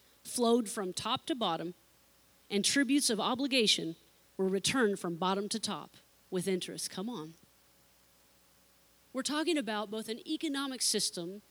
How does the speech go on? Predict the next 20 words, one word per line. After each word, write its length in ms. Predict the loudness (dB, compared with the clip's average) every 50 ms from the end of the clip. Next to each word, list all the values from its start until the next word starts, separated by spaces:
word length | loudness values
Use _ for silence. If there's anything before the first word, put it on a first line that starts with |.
| _ _ _ _ _ _ _ _ -2
and 160 | 0 0 0
a 40 | 2
relationship 840 | 0 0 0 0 2 2 2 2 2 2 0 2 2 2 2 2 2
system, 560 | 2 2 2 2 0 -2 -4 -8 -12 -12 -16 -20 _ _ _ _ _ _ _ _ _ _ _ _ _ _ _ _ 2
one 160 | 4 4 6
in 180 | 6 4 4
which 240 | 4 4 2 2 0
we 220 | -2 -2 -2 -2 -4
count 680 | -6 -8 -6 -2 -2 -2 -2 -2 -4 -4 -4 -4 -4 -4 -4
and 180 | -4 -4 -2 -2
take 280 | 0 0 -2 -2 -2 -4 -6
account, 720 | -6 -6 -6 -8 -6 -4 -4 -4 -4 -6 -4 -4 -4 -4 -6 -12 _ _ _ _ _ _ _ _ _ _ _ _ _ _ -2
where 140 | 0 0 0
we 280 | 2 2 2 2 2 0 -4 -6
are 260 | -6 -4 -2 -2 -2 -2 -6 -10 -20 -20 -20 -20 -20 -20 -20 _ _ _ _ _ _ _ _ _ _ _ -12 -12 -10 -10 -12 -16 -20 -20 -20 -20 -20 _ _ -20 _ -10
humanizing 800 | -6 -2 2 4 4 4 4 4 2 0 0 0 0 0 0 0
ourselves 640 | 0 0 0 2 2 2 2 2 0 0 0 0 -2
in 100 | -2 0
some 320 | 2 2 2 2 2 0 -2
cases 540 | -4 -4 -4 -4 -4 -4 -4 -6 -6 -8